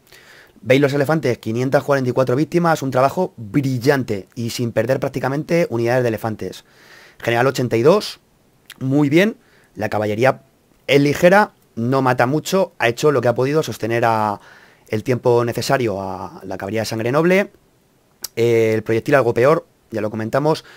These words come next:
Espadachines íberos haciendo buen trabajo, en medias de ciento cincuenta, ciento sesenta y dos, ciento setenta y ocho, noventa y cuatro, setenta y dos.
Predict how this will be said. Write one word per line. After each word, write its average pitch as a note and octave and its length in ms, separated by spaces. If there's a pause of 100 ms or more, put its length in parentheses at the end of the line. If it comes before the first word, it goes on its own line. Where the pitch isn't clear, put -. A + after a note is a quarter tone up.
(160)
Espadachines C3 540
íberos D3+ 260
haciendo B2 300
buen B2 340
trabajo, B2 380
en E3 60
medias A#2 300
de A2 280
ciento A#2 300
cincuenta, G#2+ 1400 (640)
ciento A2+ 180
sesenta G#2+ 180
y A#2+ 40
dos, C3+ 100
ciento A2+ 160
setenta G#2+ 240
y A#2 40
ocho, B2+ 140
noventa G#2 180
y - 20
cuatro, A#2+ 240
setenta G2 320
y - 20
dos. B2+ 300